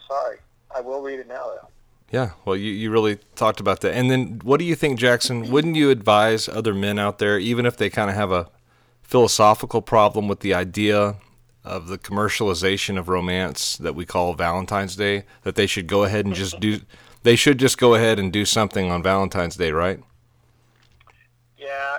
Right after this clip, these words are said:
Speaker 1: you know, I, I grew up watching, uh, uh, I shouldn't say grew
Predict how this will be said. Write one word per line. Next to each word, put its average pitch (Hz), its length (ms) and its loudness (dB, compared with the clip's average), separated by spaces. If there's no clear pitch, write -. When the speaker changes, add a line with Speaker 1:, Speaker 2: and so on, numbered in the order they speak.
Speaker 1:
you 170 80 -16
know, 170 80 -8
I, 165 220 -2
I 160 120 -8
grew 180 240 -8
up - 160 -18
watching, 147 480 -12
uh, 120 480 -8
uh, 123 60 -6
I 123 80 -10
shouldn't - 280 -16
say 113 120 -14
grew 107 120 -14